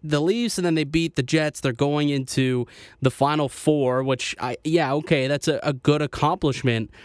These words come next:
But at the end of the day, I don't think it's worth, you know, rallying as a country for this team.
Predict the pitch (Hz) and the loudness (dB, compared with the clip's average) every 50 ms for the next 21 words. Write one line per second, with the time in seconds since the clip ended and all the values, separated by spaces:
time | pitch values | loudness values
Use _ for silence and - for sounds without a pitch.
0 | - - _ _ _ _ _ _ - 151 143 - - 139 156 165 151 131 123 117 | -20 -20 _ _ _ _ _ _ 4 4 4 4 0 0 2 2 0 0 -2 0
1 | - 139 139 135 123 117 123 131 127 - 139 123 - 127 120 - - - 127 131 | 0 0 0 0 0 -2 -2 -4 -2 0 -2 0 0 0 -4 -4 -4 -2 0 2
2 | 139 135 131 123 - _ _ _ _ _ _ - 143 127 120 110 113 113 120 135 | 2 2 0 -2 -4 _ _ _ _ _ _ -2 0 0 0 -2 -2 0 0 0
3 | 139 139 139 139 143 139 135 131 131 127 120 117 113 - - 131 123 117 120 110 | 2 2 0 0 0 0 0 0 0 0 -2 -4 -4 -2 -2 -2 -2 -2 -2 -4
4 | - - - 156 160 160 - - - 131 123 113 107 - - - 139 131 120 107 | -4 -2 0 0 0 0 -2 -2 0 0 0 0 -2 -4 -2 -2 0 0 0 0
5 | 110 107 - - - 156 156 139 110 104 | -2 -4 -4 -2 0 2 2 2 0 -6